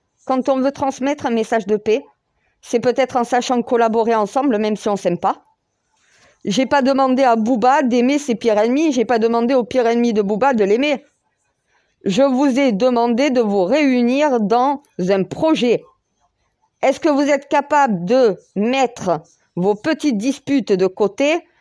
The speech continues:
pour pouvoir faire un projet engagé tous ensemble, pour montrer que même si on n'a pas les mêmes opinions,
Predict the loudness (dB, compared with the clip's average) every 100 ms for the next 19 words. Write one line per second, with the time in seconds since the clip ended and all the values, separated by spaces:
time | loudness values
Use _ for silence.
0 | _ -8 -4 -2 0 0 0 0 0 -2
1 | 0 0 2 0 0 -2 0 0 2 -2
2 | -2 -4 -2 -2 -2 -2 -2 -2 -6 _
3 | -20 _ -4 0 2 0 0 -2 0 0
4 | 0 0 0 -2 -6 -2 0 0 -2 0
5 | -2 -2 0 2 2 2 0 0 -2 0
6 | 0 0